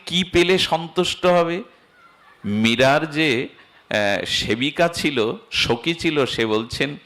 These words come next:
"মীরাজি, একটা প্রশ্ন ছিল, যদি রাগ না করে।" বলে, "রাগ না, বলো।" "আপনি যে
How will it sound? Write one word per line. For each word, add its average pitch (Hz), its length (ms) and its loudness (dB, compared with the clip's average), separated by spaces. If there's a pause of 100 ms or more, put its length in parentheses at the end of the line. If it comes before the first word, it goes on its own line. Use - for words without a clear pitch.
(280)
"মীরাজি, 101 800 -2 (100)
একটা 120 160 -4 (100)
প্রশ্ন 120 420 -2
ছিল, 127 380 -4 (420)
যদি 117 240 0
রাগ 131 240 4 (120)
না 135 80 0
করে।" 113 240 0
বলে, 175 220 -2
"রাগ 190 300 0
না, 196 60 2
বলো।" 156 340 2 (360)
"আপনি 107 320 -4
যে 147 140 -2